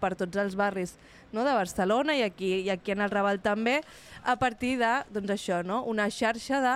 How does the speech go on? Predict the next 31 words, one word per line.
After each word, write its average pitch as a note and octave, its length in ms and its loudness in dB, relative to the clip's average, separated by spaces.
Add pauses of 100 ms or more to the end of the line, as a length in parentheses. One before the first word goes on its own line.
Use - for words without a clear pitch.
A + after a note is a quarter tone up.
(120)
suport, F3+ 580 -2
no? G#3+ 220 -4 (420)
Doncs A3+ 240 2
els A3 140 -2
béns A#3+ 180 0
comuns B3+ 320 0
urbans, C#4+ 560 0
eh, G#3 220 0 (160)
el G3 100 -2
seu A3 240 0
origen B3 420 0
són G#3+ 300 -2
les A#3+ 180 2
necessitats G3+ 640 -4
col·lectives. F#3+ 800 -2 (260)
A A3 160 0
partir G#3+ 320 -2
d'una A3+ 160 -2
necessitat A3+ 480 -2
col·lectiva, C4 640 0
aquí A3 380 -2 (160)
es G#3+ 180 -2
desenvolupa G3 800 0 (400)
el A3 240 2
bé G3+ 160 0
comú G#3 320 0
urbà. E3+ 300 0 (420)
Doncs A3 240 0
ja A#3 320 4
hem A#3+ 240 0
identificat B3 960 2